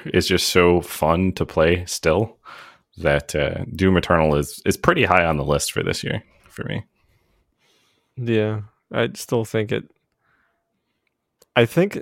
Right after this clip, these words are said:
Speaker 2: the main reason it detracted is it just, it wasn't as mind-blowing as the jump was from Doom Three or wherever the fuck they
Speaker 1: Mm-hmm.
Speaker 2: left off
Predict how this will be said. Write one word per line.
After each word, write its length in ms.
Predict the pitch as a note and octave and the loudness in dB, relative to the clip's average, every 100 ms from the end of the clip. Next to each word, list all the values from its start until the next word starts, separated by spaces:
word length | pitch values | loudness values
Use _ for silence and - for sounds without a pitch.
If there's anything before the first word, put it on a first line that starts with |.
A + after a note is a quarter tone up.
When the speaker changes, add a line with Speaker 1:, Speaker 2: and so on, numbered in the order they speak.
| - | -8
Speaker 2:
the 200 | B2+ A#2+ | -2 0
main 240 | A2+ A#2+ B2+ | 2 2 2
reason 300 | C3+ B2 A#2 | 0 0 -2
it 80 | |
detracted 680 | A2 - G#2 F#2+ G2 A#2 G#2+ | -2 -4 0 2 2 0 0
is 260 | F2 G#2 G2 | 0 -2 -2
it 80 | G2 | -2
just, 360 | A2 G2 - - | 0 0 -4 -4
it 120 | A2 | -4
wasn't 460 | G2+ G#2 G#2+ A2 | 0 2 2 0
as 220 | G2 G2+ G2 | 0 0 -2
mind-blowing 760 | F2+ F#2+ G#2 A2 A2 A2 G#2 | -2 -2 0 2 2 2 0
as 280 | G2+ G2 F#2+ | 0 0 0
the 80 | G2+ | -2
jump 340 | G2+ F#2+ F#2 | 0 0 0
was 340 | G2+ G2 G2 - | 0 2 0 -2
from 440 | G#2+ F#2+ F2+ F#2+ _ _ _ _ _ _ G#2+ | -2 -2 -2 -6 _ _ _ _ _ _ -2
Doom 340 | G#2+ G2+ G2+ | 0 2 0
Three 680 | F#2 - G#2 G2+ F#2+ F#2+ F2+ _ - | -6 -6 0 2 2 -2 -6 _ -6
or 100 | G2 | 0
wherever 220 | G#2 G#2 | 2 2
the 60 | |
fuck 220 | F#2 G#2 E2+ | -2 -6 -2
they 80 | |
Speaker 1:
Mm-hmm. 100 | G2+ | 0
Speaker 2:
left 240 | G2 F#2 - | 0 -2 -2
off 380 | F#2+ F#2 - | -2 -2 -8